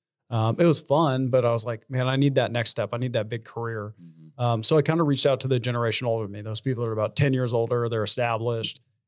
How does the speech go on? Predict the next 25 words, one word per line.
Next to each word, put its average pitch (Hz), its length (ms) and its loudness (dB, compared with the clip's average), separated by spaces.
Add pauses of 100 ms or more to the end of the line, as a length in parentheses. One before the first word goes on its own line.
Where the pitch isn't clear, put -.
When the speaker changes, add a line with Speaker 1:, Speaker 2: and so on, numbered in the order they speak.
(100)
Speaker 1:
and 117 420 -2 (160)
happened 123 460 0
to 131 40 2
know 131 220 2
a 120 40 0
guy 120 240 0
that 127 140 -2
worked 113 220 -8
for 127 100 -10
a 113 40 -6
huge 123 200 -4
oil 135 200 4
company. 120 360 -6
He 117 60 -6
was 107 120 0
like, 110 160 -6
"If - 140 -14
you're 135 140 2
willing 143 260 2
to 135 60 0
go 135 100 4
back 120 260 0
to - 100 -6
North 127 140 -8
Dakota, 139 420 0